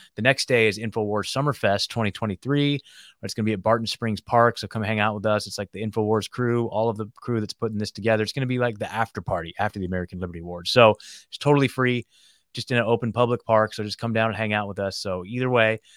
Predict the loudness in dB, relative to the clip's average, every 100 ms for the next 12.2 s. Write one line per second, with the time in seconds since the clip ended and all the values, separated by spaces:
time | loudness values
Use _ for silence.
0 | _ -6 0 0 0 -6 _ _ -2 0
1 | 0 0 0 -2 -6 _ -10 -6 -4 -4
2 | -4 -2 -2 -2 -2 -2 -2 -4 -4 -4
3 | -6 -8 -12 -14 -10 -6 -4 -2 -4 -4
4 | 2 2 2 0 -2 -2 -2 -4 -2 -2
5 | -4 -6 -4 -4 -4 -8 -8 -8 -12 -8
6 | -2 0 -2 -6 -12 -6 -2 -2 -2 -4
7 | 0 0 -2 -12 -20 -20 _ 0 4 6
8 | 6 2 0 -6 -6 -4 -4 -6 -8 -10
9 | 2 6 6 2 _ _ _ _ _ -2
10 | 8 8 10 6 2 2 2 2 0 2
11 | 2 2 -2 -2 0 0 0 -2 -2 -2
12 | -4 -6